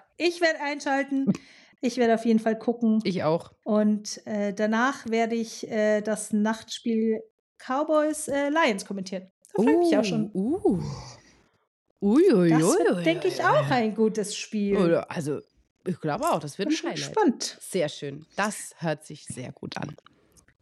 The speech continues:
Speaker 1: Supi. In diesem Sinne, wir haben nicht über alle Spiele gesprochen, aber es ist einfach gerade viel los und, äh, wir freuen uns natürlich,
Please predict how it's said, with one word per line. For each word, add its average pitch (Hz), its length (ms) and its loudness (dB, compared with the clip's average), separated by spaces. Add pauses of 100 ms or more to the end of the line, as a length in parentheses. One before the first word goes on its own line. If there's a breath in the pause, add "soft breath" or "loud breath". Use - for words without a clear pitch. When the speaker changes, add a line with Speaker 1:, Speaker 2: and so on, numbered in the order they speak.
Speaker 1:
Supi. 208 600 -2 (400 loud breath)
In 247 180 4
diesem 285 300 0
Sinne, 202 480 -2 (260 loud breath)
wir 381 160 0
haben 294 160 0
nicht 277 160 -4
über 226 160 0
alle 226 180 0
Spiele 233 300 -6
gesprochen, 226 640 -6
aber 294 360 0
es 262 140 -6
ist - 260 -10
einfach 247 400 -2 (120)
gerade 220 360 0
viel 214 220 -4
los 302 420 -2 (120)
und, 233 440 2
äh, 226 240 0 (100)
wir 285 540 0 (100)
freuen 277 720 -2
uns 247 400 0
natürlich, 247 960 -4